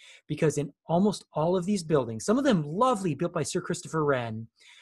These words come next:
uh, very Georgian, kind of neoclassical at the time. Uh, what's in front?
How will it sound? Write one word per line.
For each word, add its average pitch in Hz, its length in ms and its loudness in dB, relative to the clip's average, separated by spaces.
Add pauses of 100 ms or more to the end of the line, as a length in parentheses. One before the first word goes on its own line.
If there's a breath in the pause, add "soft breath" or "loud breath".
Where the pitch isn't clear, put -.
(160 soft breath)
uh, 135 220 -4
very 156 280 0
Georgian, 139 840 2
kind 127 100 -8
of 107 60 -10
neoclassical 131 1000 -4
at 127 100 -12
the 123 60 -14
time. 123 440 -8 (580 loud breath)
Uh, 160 200 0 (960 soft breath)
what's 170 240 0
in 160 100 0
front? 185 460 0